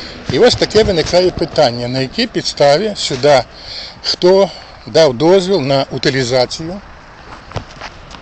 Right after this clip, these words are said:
на утилізацію, е, рештків, рештків, рештків, е, цнапу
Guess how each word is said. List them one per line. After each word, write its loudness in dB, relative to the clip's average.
на 0
утилізацію, -2
е, 0
рештків, 2
рештків, -2
рештків, -2
е, -4
цнапу 0